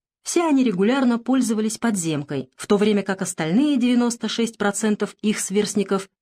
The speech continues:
ездили в метро не так часто. Учёные предполагают, что поездки в метро,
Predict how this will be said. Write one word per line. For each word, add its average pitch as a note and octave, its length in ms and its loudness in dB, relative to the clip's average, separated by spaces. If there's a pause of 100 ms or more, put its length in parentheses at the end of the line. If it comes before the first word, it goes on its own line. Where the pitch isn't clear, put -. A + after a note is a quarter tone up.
(140)
ездили B3+ 500 0
в G3 80 -4
метро F#3 320 0
не G3 140 2
так D3+ 260 -4
часто. C3+ 480 -6 (1500)
Учёные D4+ 420 2
предполагают, G#3 800 -2
что - 200 -4
поездки C4+ 440 -2
в G3+ 80 -2
метро, G3 480 0